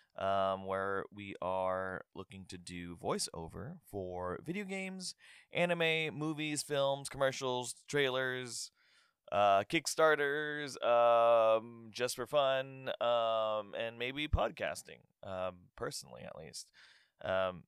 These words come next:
so I haven't done a podcast in a minute. There are a couple that I've been on or hosted in the past.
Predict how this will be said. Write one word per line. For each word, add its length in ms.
so 460
I 80
haven't 200
done 160
a 40
podcast 520
in 80
a 40
minute. 300
There 540
are 260
a 300
couple 360
that 140
I've 200
been 180
on 280
or 220
hosted 420
in 160
the 80
past. 600